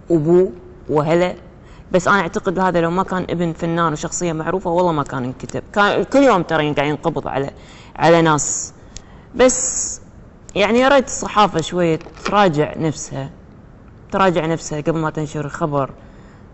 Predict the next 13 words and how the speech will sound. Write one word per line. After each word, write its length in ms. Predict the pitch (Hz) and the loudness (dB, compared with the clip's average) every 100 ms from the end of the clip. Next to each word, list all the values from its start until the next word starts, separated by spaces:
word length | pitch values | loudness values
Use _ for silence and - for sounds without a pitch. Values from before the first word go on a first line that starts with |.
| - | -4
ترى 160 | 185 175 165 160 156 151 147 135 95 64 50 - - - - | 0 4 4 4 4 2 0 -4 -4 -4 -6 -8 -12 -14 -6
يعني 420 | 190 180 180 - - | -4 -2 -4 -8 -6
على 180 | - 226 | -2 0
قولتهم 280 | 202 185 180 | 0 -2 0
جل 340 | 247 240 226 | 4 6 4
من 140 | 226 220 | 4 4
لا 160 | 214 | 4
يسهو، 300 | 214 - 160 165 - - - - - | 2 0 -8 -10 -16 -20 -20 -18 -4
و-، 340 | - 214 196 - | 2 4 4 0
وجل 520 | - 262 311 392 359 | 2 4 8 8 6
من 120 | 330 320 | 4 4
لا 120 | 294 | 4
يخطئ. 320 | 285 - - | 2 -2 -12